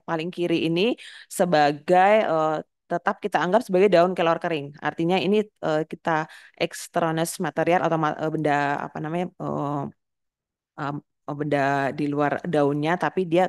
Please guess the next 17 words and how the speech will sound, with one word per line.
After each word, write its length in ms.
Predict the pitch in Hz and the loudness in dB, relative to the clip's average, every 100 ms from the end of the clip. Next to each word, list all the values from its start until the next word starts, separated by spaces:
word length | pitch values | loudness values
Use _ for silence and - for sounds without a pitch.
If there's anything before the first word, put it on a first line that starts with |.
| - | -2
masih 320 | 160 160 160 | -8 -6 -8
kita 160 | 151 151 | -4 -4
toleransi 400 | 147 147 147 151 | 0 0 0 -2
untuk, 400 | 180 151 180 - | -2 -2 -4 -4
eh, 240 | 151 147 156 _ _ _ _ _ _ _ _ | -4 -4 -6 _ _ _ _ _ _ _ _
anak 240 | - 151 - | -6 -4 -4
tangkai 320 | 151 147 151 | -6 -2 0
daun. 400 | 143 139 156 185 | 0 2 0 -2
Kemudian 400 | 165 151 156 151 | -4 2 2 2
ini 320 | 156 156 156 | -2 -4 -2
yang 240 | 156 151 147 - - - | 0 -2 -6 -16 -20 -8
sebelah 320 | 180 160 160 | 0 0 0
kanan 320 | 160 160 156 | -2 -2 -4
ini 240 | 165 160 156 | -4 -2 -2
yang 240 | 147 143 | -2 -6
untuk, 720 | 156 156 156 - - 202 - | -8 -8 -8 -8 -4 -4 -4
eh, 160 | - | -2